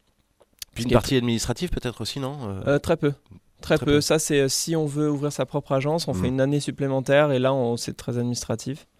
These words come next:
Speaker 2: Euh, donc ça aussi, je l'ai fait pour, pour pouvoir faire mes propres, euh, projets. Mais, euh, non, euh, pff, l'école d'archi, c'est super intéressant. Mais une fois qu'on arri-, enfin, on, on arrive dans le monde, euh, réel, pragmatique, où faut construire, où c'est pas, c'est,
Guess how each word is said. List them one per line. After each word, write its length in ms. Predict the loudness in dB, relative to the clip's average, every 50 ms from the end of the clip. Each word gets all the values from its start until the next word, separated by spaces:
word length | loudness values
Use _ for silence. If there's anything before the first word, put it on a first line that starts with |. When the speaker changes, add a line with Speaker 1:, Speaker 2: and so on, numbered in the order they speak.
| _ -20 -20 -20 -20 -20 -20 -20 -20 _ _ _ -8 -6
Speaker 2:
Euh, 180 | -4 -4 -2
donc 180 | -2 -4 -4 -2
ça 80 | -2 -2
aussi, 200 | -2 0 -2 -4
je 80 | -2 -4
l'ai 80 | -4
fait 260 | -2 -2 -2 -2 -2 -4 -10 -20 _ _
pour, 100 | -18 -14
pour 200 | -10 -8 -8 -8
pouvoir 260 | -6 -2 -2 -2 -2
faire 200 | -2 -2 -2 0
mes 160 | 0 0 -2 -2
propres, 340 | -4 -6 -6 -6 -6 -6
euh, 160 | -6 -6 -6 -8
projets. 420 | -8 _ -8 -4 -2 -2 -2 -2 -4 _ -20 -20 -20 -20 _ _
Mais, 280 | -6 -4 0 0 2 2
euh, 500 | 2 2 2 0 0 0 0 -2 -2 -4 -4 -6 -8 -8 -10 -10 -6
non, 260 | -2 0 2 2 4
euh, 180 | 4 2 2 0
pff, 240 | -2 -6 -12 -20 -20 -20 -20 _ -10
l'école 220 | -4 0 4 4 4
d'archi, 240 | 4 2 0 -2
c'est 100 | -2 -4
super 300 | -6 -8 -2 0 0 0
intéressant. 540 | 2 0 -2 -2 -2 -2 -2 -4 -4 -4 -6 -12 _ _ _ _ -4
Mais 100 | -2 -2
une 80 | -2
fois 160 | 0 2 0 2
qu'on 200 | 2 2 2 2
arri-, 280 | 4 4 2 0 -2 -4
enfin, 520 | -4 -2 0 0 0 0 -2 -4 -6 -8 -8 -8
on, 400 | -6 -6 -4 -6 -6 -6 -8 -10 -12 -12 -8
on 160 | -4 -2 0
arrive 280 | 0 2 0 0 0 0
dans 140 | 0 0
le 80 | 0 0
monde, 280 | -2 -2 -2 0 0 2
euh, 640 | 2 2 2 2 2 0 0 -2 -2 -2 -2 -2 -2
réel, 340 | 0 2 4 4 4 4 2
pragmatique, 460 | 0 -2 -2 0 -2 -2 -4 -6 -8
où 40 | -6
faut 140 | -6 -8
construire, 580 | -6 -4 -4 -6 -4 -4 -2 0 2 2 0 0
où 280 | -4 -6 -8 -8 -10 -14 -18 -20 -20 -20 -20 -20 -20 _
c'est 200 | -8 -8 0 4
pas, 520 | 6 6 8 8 6 6 6 6 4 2
c'est, 180 | 2 -2 -6